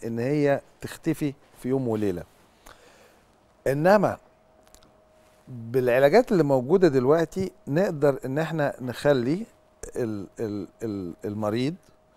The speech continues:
يرجع تاني لحياته الطبيعية، آه، ومع الأدوية اللي، اللي تمنع ترسب كوليسترول أكتر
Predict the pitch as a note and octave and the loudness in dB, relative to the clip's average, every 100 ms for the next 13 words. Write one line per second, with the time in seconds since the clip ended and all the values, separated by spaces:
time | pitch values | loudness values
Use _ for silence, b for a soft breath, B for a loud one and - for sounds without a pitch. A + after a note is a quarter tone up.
0 | b b b b _ - A#2 F#3+ G3+ D#3+ | b b b b _ -8 0 0 2 0
1 | B2+ - F3 F#3 F3 C#3+ - B2+ D3+ E3 | 0 0 -2 -2 -2 -6 -4 -2 -2 -2
2 | D3 - B2 A2 A2 B2+ C3 E3+ F3+ _ | -6 -4 -4 0 0 2 0 -2 -6 _
3 | _ _ _ b b b b b _ _ | _ _ _ b b b b b _ _
4 | - B2 A#2 A#2 A#2 G2 - _ _ - | -4 2 4 4 2 0 -8 _ _ -14
5 | B2+ A#2+ B2 B2 A#2+ G#2+ - B2 D#3+ A3+ | -10 -6 -2 -2 -2 -2 -4 -2 0 2
6 | A3+ G3 - C3 B2+ C#3+ E3 B2 D3+ - | 2 0 0 -2 0 2 4 2 0 -10
7 | _ _ _ _ _ _ B2+ A2+ A2 A2 | _ _ _ _ _ _ -6 -4 -2 0
8 | A2 - A#2 G#2+ G#2 G2+ E3+ F3 C#3+ A#2 | 0 -2 -6 -6 -6 0 2 2 0 0
9 | E2+ - _ _ C3 C3 - - A#2 - | -2 -10 _ _ 0 0 0 -4 -8 -10
10 | A2 - B2+ C3 - C#3 - C3+ | -12 -8 -4 -4 -4 -6 -2 -4